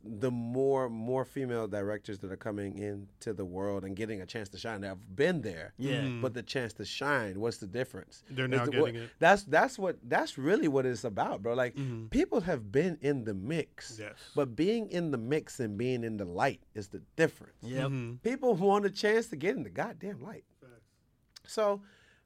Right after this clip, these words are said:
Speaker 1: bam, get back to the story. We, we cool now. Or whatever, the shirt, blah, blah, blah, blah. All Gold fans,
Speaker 2: Yep.
Speaker 1: Kingdom James fans,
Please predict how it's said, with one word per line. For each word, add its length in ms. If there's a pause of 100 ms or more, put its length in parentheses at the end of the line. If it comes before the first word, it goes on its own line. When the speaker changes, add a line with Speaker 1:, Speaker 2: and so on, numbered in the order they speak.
Speaker 1:
bam, 500 (440)
get 180
back 160
to 80
the 60
story. 460 (200)
We, 180
we 180
cool 280
now. 240 (260)
Or 80
whatever, 280
the 80
shirt, 480
blah, 140
blah, 140
blah, 20
blah. 400 (260)
All 200
Gold 260
fans, 480
Speaker 2:
Yep. 140 (100)
Speaker 1:
Kingdom 120
James 260
fans, 440